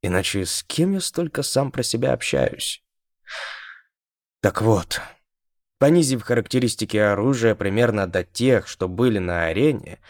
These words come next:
я снова начал тренироваться. На этот раз пошло более бодро. Противник не так часто попадал по моей тушке,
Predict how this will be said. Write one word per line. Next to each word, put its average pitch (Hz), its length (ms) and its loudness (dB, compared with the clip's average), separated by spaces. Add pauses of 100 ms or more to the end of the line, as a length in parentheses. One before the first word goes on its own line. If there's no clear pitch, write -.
(140)
я 143 120 2
снова 180 460 0
начал 113 460 -2
тренироваться. 110 920 0 (420)
На 107 260 0
этот 151 340 0
раз 104 300 0
пошло 170 340 0
более 156 480 2
бодро. 107 560 -2 (300)
Противник 208 560 0
не 185 140 0
так 185 220 0
часто 131 500 0
попадал 104 440 2
по 110 120 0
моей 113 320 2
тушке, - 640 -6